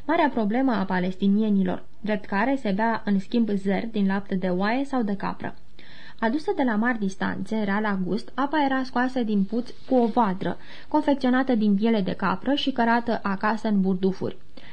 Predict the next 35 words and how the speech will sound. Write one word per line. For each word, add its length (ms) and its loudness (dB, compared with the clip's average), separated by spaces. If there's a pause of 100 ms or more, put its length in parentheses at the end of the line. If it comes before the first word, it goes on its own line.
(140)
Evreii 400 4
consumau 480 4
multe 280 2
fructe, 440 -2
principala 560 2
lor 180 2
masă 320 2
de 140 2
seară. 400 -2 (280)
Beau 180 4
și 120 -2
vin 260 4
de 80 4
rodii 400 0
sau 200 0
de 100 -2
curmale, 580 0 (300)
iar 120 6
filistenii 560 4
și 140 2
bere 260 4
de 220 2
orz, 380 0
iar 240 2
vinul 300 4
de 120 0
struguri 460 0
îl 120 4
beau 220 2
curat 400 0
sau 180 2
ca 100 -2
asirienii, 640 2
adăugându-i 680 2
mirodeni. 560 -2